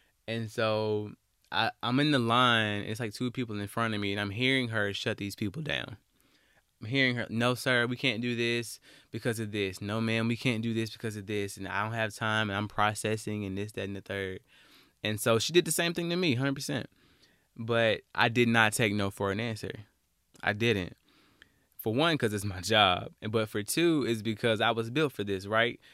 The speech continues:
You know, you can't, everybody can't be a recruiter. Sometimes you have to hit things from a different angle,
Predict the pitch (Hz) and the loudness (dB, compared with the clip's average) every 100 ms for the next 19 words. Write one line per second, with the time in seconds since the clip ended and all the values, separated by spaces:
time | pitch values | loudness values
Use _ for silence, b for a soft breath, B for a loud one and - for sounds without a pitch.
0 | B B 107 107 104 120 151 - 98 127 | B B -4 -2 -2 -4 -6 -4 -2 2
1 | 131 123 - 123 117 123 110 104 151 127 | 6 6 4 -4 -2 -2 -2 -4 -2 -2
2 | 101 143 143 127 117 120 123 113 107 98 | -2 -2 0 -2 -2 -2 -2 -2 -2 -6
3 | - B B - 120 - 117 107 110 101 | -8 B B -4 -2 -2 -4 -4 -4 -4
4 | 107 107 98 104 117 110 98 95 | -4 -4 -6 -4 -4 -4 -6 -8